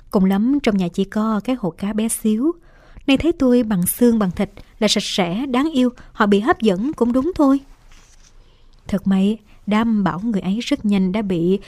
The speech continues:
bộ phim hành động lôi cuốn. Họ thôi không chú ý tới tôi nữa. Tôi rón rén chui ra khỏi gầm tủ, phi dèo ra sân. Hôm qua nhốt tôi, chiều về vì thấy tôi khổ sở, nín tè.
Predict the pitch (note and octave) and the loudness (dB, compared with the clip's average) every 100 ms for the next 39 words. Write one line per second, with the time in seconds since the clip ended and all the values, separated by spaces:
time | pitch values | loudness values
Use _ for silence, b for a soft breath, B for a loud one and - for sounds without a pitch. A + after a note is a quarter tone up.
0 | B - G3 F3+ A#3+ G#3+ G3 F#3 F3 F#3+ | B -2 0 2 2 2 0 0 0 0
1 | A3 A3 - A#3 D#4+ - b b b A#3 | 0 -2 0 0 0 -6 b b b -2
2 | A#3 B3+ B3+ C4+ B3 C#4 C#4+ B3+ - D#4+ | 0 0 0 0 0 0 0 0 -2 0
3 | B3 G3+ F3+ E3+ D4 - - b b b | 0 2 2 0 -4 -8 -20 b b b
4 | b b - B3 B3+ D4+ E4 B3+ C4 F#4+ | b b 0 2 2 2 0 0 0 -2
5 | - B3 G#3+ G#3 G3 F#3 F#3 F#3+ A3+ F3+ | -2 -2 0 0 -2 -2 -4 -2 -2 -2
6 | E3+ E3+ A3+ D#4+ - - C#4+ A3 G3+ E3 | -2 -2 -2 -4 -10 -2 -2 0 -2 -2
7 | G3+ G3 G#3+ G3 - _ - _ - _ | -4 -2 0 0 -2 _ -20 _ -20 _
8 | _ _ _ - A3 G3 G#3 G3 A#3+ - | _ _ _ -2 0 2 2 0 -2 -2
9 | A3+ G#3 G3+ B B B _ G#3+ F#3+ F#3 | 0 2 0 B B B _ 2 4 4
10 | F#3 F#3 G3+ F#3 A#3+ A#3+ G#3 G3+ F3+ G#3 | 2 2 0 0 -2 0 -2 0 -2 0
11 | - F3+ E3+ G3+ C4+ C#4 D#4 F4 G3 F3 | -2 -2 -2 -2 -2 -2 -2 -2 -2 -2